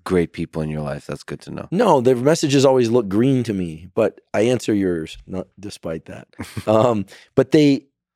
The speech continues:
Speaker 2: I feel like the Android phones are very trigger happy. Like, anything I touch does something, whereas the Apple phone is kind of built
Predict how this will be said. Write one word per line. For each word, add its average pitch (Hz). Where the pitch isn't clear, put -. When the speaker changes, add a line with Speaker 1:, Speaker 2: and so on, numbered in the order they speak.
Speaker 2:
I 120
feel 170
like 175
the 120
Android 123
phones 117
are 92
very 104
trigger 110
happy. -
Like, 101
anything 175
I 202
touch -
does 104
something, 80
whereas 98
the 110
Apple 147
phone 117
is 101
kind 104
of 82
built 104